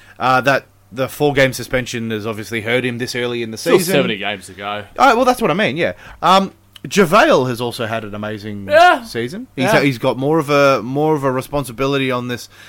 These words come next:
Speaker 1: Lakers team. He's been progressively, you know, showing his, um,
Speaker 2: Defensive side.
Speaker 1: I mean, that has been his, that has been incredible.
Speaker 2: Yeah.
Speaker 1: Incredible.
Speaker 2: Yeah.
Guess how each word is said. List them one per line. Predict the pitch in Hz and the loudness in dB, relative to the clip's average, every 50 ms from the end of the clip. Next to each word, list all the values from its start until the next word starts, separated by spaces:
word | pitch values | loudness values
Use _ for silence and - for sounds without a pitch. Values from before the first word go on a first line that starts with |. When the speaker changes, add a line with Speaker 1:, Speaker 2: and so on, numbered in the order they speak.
| - - - | -20 -10 -4
Speaker 1:
Lakers | 127 135 135 - - 113 | -2 -2 -2 -2 -4 -8
team. | - - 139 160 165 | -4 -2 0 0 0
He's | 143 120 101 | -2 -4 -4
been | 113 120 107 | -6 -10 -8
progressively, | - - 107 - 135 127 - 123 104 110 120 123 120 117 113 - _ _ _ _ - _ _ _ - | -8 -8 -4 -4 -4 -4 -4 -8 -10 -6 -4 -4 -4 -4 -6 -10 _ _ _ _ -20 _ _ _ -12
you | 113 113 | -8 -6
know, | 110 110 113 | -4 -4 -4
showing | 113 - - 139 135 135 127 | -4 -2 0 0 2 0 0
his, | 127 120 110 - - - 131 | -4 -6 -8 -8 -10 -6 -4
um, | 123 117 113 113 110 110 110 110 - | -2 -2 -2 -2 -4 -8 -10 -12 -14
Speaker 2:
Defensive | - - - 120 120 113 - - 135 135 123 - | -16 -12 -8 -8 -8 -8 -10 -12 -12 -12 -12 -12
side. | - - 127 135 143 151 160 160 | -10 -10 -8 -8 -8 -8 -8 -6
Speaker 1:
I | 143 | -6
mean, | 156 147 - - - - - _ _ - - _ _ _ _ _ _ - - - - | -6 -6 -8 -10 -16 -18 -20 _ _ -20 -20 _ _ _ _ _ _ -20 -20 -6 0
that | - 180 202 180 | 2 2 4 4
has | 180 160 123 - | 2 0 -2 -2
been | - 123 113 | -6 -6 -6
his, | 117 120 98 - - - | -6 -10 -12 -14 -8 -2
that | - 175 202 | 2 2 2
has | 202 185 - - | 2 2 0 0
been | - 151 143 139 143 131 - _ _ - - - _ _ _ _ _ _ _ - | -2 -2 -2 -2 -6 -10 -12 _ _ -20 -20 -20 _ _ _ _ _ _ _ -2
incredible. | 214 220 233 - - - 190 190 185 170 - 95 - - _ - | 0 0 0 2 2 2 2 2 0 0 -2 -6 -12 -10 _ 0
Speaker 2:
Yeah. | 117 123 107 98 - - _ - - _ _ _ _ _ _ - | 2 2 2 0 -4 -12 _ -20 -20 _ _ _ _ _ _ -2
Speaker 1:
Incredible. | 247 294 349 381 381 - - - - - - - 214 233 311 349 403 415 254 185 139 110 87 78 - - | 0 2 2 0 0 -2 -2 -2 -2 -4 -8 -6 -2 2 2 4 4 4 4 2 0 -4 -6 -8 -6 -4
Speaker 2:
Yeah. | 127 101 - | -4 -4 -4